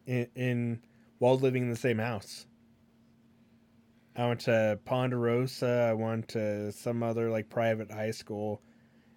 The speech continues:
and then I went to, uh, Union Mine.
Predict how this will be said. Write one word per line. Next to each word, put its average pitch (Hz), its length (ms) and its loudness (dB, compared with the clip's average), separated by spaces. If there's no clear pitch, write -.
and 110 180 -2
then 107 220 -2
I 104 140 -4
went 104 400 -6
to, 104 380 -4
uh, 95 60 -6
Union 104 460 -4
Mine. 98 380 -8